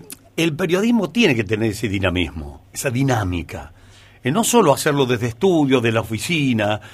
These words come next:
eh, no solo hacerlo desde la producción misma, que está en una oficina finalmente, hacerlo desde in situ. Lo que has hecho ayer es muy valioso. Así que muchas gracias, José.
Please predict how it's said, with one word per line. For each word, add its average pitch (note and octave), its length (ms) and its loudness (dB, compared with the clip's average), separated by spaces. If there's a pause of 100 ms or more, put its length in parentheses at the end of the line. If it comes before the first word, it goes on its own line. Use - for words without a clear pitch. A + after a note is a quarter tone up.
(220)
eh, A#2 300 2
no C#3+ 160 2
solo F3 220 -2
hacerlo D3+ 340 -4
desde A2+ 240 -2
la F#2+ 140 0
producción A2 560 -2
misma, F#2 560 -2
que G#2+ 100 -6
está F#3+ 160 -2
en A3 80 2
una C4+ 140 2
oficina G3+ 380 -2
finalmente, F#2 640 -4 (380)
hacerlo A3 420 2
desde F3+ 260 0
in C#3+ 120 -2
situ. C#3 440 -2 (440)
Lo D3 160 0
que F3 140 0
has E3 120 -4
hecho G#3 200 -2
ayer D3+ 280 4
es D3 80 0
muy F#3+ 160 0
valioso. G3+ 560 2 (360)
Así D3+ 220 -2
que F3 220 2
muchas E3 280 -2
gracias, G#2+ 320 0
José. F#2 300 -4